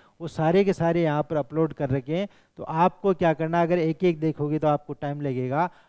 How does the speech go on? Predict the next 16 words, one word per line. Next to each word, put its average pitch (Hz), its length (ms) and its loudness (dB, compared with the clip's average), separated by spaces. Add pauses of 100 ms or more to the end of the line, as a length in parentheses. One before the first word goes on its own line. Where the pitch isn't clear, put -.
(120)
आपको 165 380 0
मान 143 240 0
लो 156 120 2
आरपीएससी 160 840 -2 (100)
एसआई 160 400 0
एग्जाम 151 380 -2
का 147 140 -4
नोट्स 143 320 -6
चाहिए 165 220 -2
तो - 380 -16
आपको 151 300 -2
क्या 151 160 2
करना, 147 280 -2
सर्च 156 300 -4
करना 151 260 -6
आरपीएससी 147 1300 -6